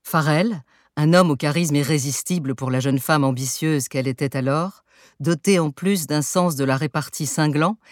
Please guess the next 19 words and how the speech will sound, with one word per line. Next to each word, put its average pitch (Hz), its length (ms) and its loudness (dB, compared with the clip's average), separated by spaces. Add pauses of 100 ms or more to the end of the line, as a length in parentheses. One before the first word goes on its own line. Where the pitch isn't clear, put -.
(180)
et 175 60 2
dont 175 160 2
les 170 180 2
invités 180 400 0
politiques 156 580 -2
disaient : « 151 520 -2 (600)
Quand 170 160 4
Farrell 175 400 2
t'interviewe, 185 640 0 (300)
tu 214 120 0
es 202 60 4
comme 262 200 6
un 170 120 4
oisillon 170 560 2
entre 151 220 -2
les 143 140 2
griffes 135 260 -4
d'un 147 100 0
rapace. » 131 560 -4